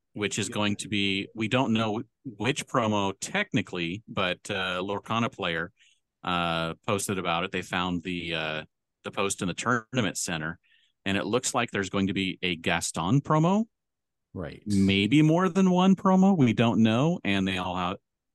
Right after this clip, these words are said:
Speaker 1: it's like there's a scavenger hunt, and you can go by the booth and learn gameplay to get it.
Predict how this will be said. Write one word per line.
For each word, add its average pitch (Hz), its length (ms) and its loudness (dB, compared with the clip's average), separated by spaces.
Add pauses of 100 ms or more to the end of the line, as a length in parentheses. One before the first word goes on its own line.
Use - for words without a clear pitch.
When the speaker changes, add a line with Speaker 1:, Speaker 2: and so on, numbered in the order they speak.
Speaker 1:
it's 104 180 -6
like 92 160 -2
there's 87 160 -4
a 85 60 -4
scavenger 120 540 2
hunt, 110 520 -2
and 87 160 -4
you 82 80 -6
can 95 100 -6
go 90 100 -4
by 87 140 -2
the 85 80 -8
booth 95 300 -2
and 95 80 -4
learn 78 200 -4
gameplay 120 480 0
to 113 100 -4
get 113 280 0
it. 113 260 0